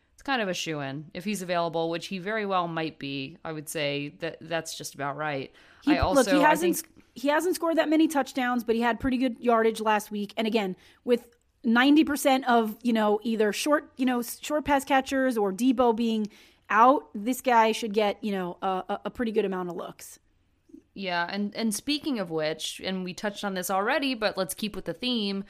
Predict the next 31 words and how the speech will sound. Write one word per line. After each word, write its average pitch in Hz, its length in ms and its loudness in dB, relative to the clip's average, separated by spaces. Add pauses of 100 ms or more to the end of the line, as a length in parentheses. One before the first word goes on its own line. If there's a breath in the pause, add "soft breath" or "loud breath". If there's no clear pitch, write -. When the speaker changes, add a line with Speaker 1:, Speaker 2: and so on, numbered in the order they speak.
(640 soft breath)
Speaker 1:
The 196 180 -2
Bucs 220 400 0
are 247 120 0
looking 233 320 -2
really 208 300 -2
great, 240 580 -4
and 190 500 -2
if 185 160 -10
you 208 120 -2
have 214 180 -2
certain - 640 -6
people 240 300 -6
with 185 160 -4
finger 254 420 -4
injuries, 185 480 -4
you're 175 80 -4
gonna 269 220 -2
have 285 180 -4
to 254 80 -8
look 233 160 -4
at 185 80 -2
other 240 220 0
people. 170 440 -4
So 185 520 2 (140 loud breath)
Speaker 2:
<laughs> - 160 -20
Speaker 1:
Scott 202 160 -2
Speaker 2:
Fact. 302 180 6
Speaker 1:
Miller, 269 500 2
I, 226 120 6
I, 262 400 2 (100)
<laughs> - 0 -